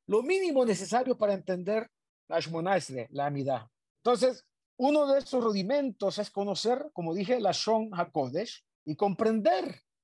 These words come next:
comprender el lenguaje arameo, entender qué significa, digamos, la proyección del hebreo en su aspecto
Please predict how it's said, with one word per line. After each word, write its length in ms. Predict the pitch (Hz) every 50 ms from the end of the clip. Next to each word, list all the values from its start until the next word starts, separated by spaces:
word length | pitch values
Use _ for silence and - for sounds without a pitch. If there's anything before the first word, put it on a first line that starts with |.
| _ _
comprender 640 | - 175 190 185 - 214 214 208 190 302 294 233 - - _ _ _ _ _ _ -
el 140 | 185 185
lenguaje 440 | 196 190 180 165 196 233 220 196 220
arameo, 600 | 208 196 190 180 170 170 175 165 151 127 117 - _ _ _ _ _ _ _
entender 760 | - 214 220 208 - 247 240 226 202 196 311 311 311 311 - _ _ _ _ _ _ _
qué 140 | - 254
significa, 800 | - - 233 220 220 190 - - 226 214 - - 220 220 214 - _ _ _ _ _ _
digamos, 300 | 160 170 202 208 202 196
la 140 | 208 202 202
proyección 840 | - 202 208 202 214 202 - - - - 233 262 262 254 254 - _ _ _ _ _
del 480 | - 147 143 180 185 180 170 170 415 -
hebreo 680 | - 196 214 190 226 277 320 311 254 226 233 247 247 240 _ _ _ _ _ _ _ -
en 100 | 165 143
su 80 | 185
aspecto 540 | 175 - _ 202 202 202 - 233 226 - _